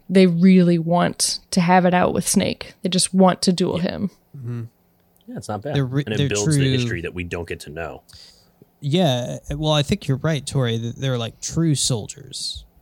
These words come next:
Speaker 3: you know?
Speaker 1: Mm-hmm.
Speaker 2: Mm-hmm.
Speaker 3: And that's, like, their calling is the battlefield. With the
Speaker 1: And that's what it's all
Speaker 3: exception
Speaker 1: about
Speaker 3: of
Speaker 1: with Snake.
Speaker 3: usually the big bad of the game.
Speaker 1: Right.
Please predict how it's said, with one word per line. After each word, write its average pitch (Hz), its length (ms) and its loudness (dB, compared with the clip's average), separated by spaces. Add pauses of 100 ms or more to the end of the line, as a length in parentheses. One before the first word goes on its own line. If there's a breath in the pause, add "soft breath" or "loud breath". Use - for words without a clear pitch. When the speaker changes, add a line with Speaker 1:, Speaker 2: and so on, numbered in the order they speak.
(120)
Speaker 3:
you 120 140 -6
know? 220 140 2
Speaker 1:
Mm-hmm. 185 680 -2
Speaker 2:
Mm-hmm. - 120 -6
Speaker 3:
And 117 100 -2
that's, 117 260 -4
like, 117 120 -6 (120)
their 117 140 -8
calling 120 520 -2
is 104 200 -6
the 113 100 -8
battlefield. 104 840 -8 (2000)
With 143 160 2
the 139 100 2
Speaker 1:
And 214 120 8
that's 143 200 6
what 233 100 6
it's 220 140 2
all 233 100 6
Speaker 3:
exception 226 100 4
Speaker 1:
about 262 140 4
Speaker 3:
of - 60 0
Speaker 1:
with 180 100 -2
Snake. - 440 -6 (720)
Speaker 3:
usually 123 420 -4
the 107 120 -12
big 107 360 -10
bad 98 420 -12 (1200)
of 107 180 -12
the - 60 -20
game. 92 400 -14 (760)
Speaker 1:
Right. 180 380 6